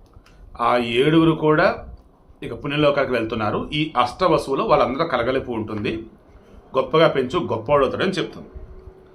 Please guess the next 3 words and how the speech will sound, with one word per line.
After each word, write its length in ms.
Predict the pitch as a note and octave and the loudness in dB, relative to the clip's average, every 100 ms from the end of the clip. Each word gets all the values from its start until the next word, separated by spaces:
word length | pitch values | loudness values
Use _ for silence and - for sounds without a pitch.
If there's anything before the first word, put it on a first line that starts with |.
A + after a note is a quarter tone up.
| - - - - | -20 -20 -18 -12
ఇక 260 | A#2 A2+ - - - - - - - - - - | -4 -2 -2 -6 -20 -20 -20 -20 -20 -20 -12 4
ఆ 160 | C#3+ D3+ | 8 8
వశిష్ఠుడెవరు? 1120 | A2 A#2 G3+ F#3+ - D#3 B2+ C#3 C#3 C#3 | 6 2 2 -4 0 2 2 2 -2 -8